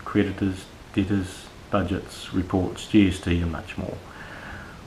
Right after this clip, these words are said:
I started and grew my first business, bought and expanded a second successful business, which I have since sold. My wife has her own business, which she has run successfully for the last fourteen years,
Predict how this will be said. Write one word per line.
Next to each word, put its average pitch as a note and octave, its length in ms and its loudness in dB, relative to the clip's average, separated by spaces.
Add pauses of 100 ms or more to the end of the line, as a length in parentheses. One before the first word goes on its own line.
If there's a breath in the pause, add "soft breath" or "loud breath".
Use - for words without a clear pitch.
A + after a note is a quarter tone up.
(100)
I F#2 60 0
started G#2+ 360 10
and F#2+ 120 6
grew G#2 180 10
my G2+ 180 6
first G2+ 300 2
business, A#2+ 340 4
bought F#2 320 2
and F#2+ 80 2
expanded F2+ 560 0
a F2 160 0
second G2 360 0
successful F2+ 500 -2
business, E2+ 560 -4
which F2+ 180 -2
I F2 120 4
have F2 120 0
since E2+ 240 -2
sold. D#2+ 320 -4 (520 loud breath)
My F#2 80 2
wife F#2+ 260 4
has F2+ 120 2
her F2+ 180 4
own G#2+ 200 6
business, G2 500 2
which - 160 -4
she - 160 0
has F2+ 140 0
run F2+ 180 2
successfully G2 640 2
for F2+ 180 -4
the F#2 120 0
last F2+ 260 0
fourteen F2+ 420 4
years, D2+ 360 -2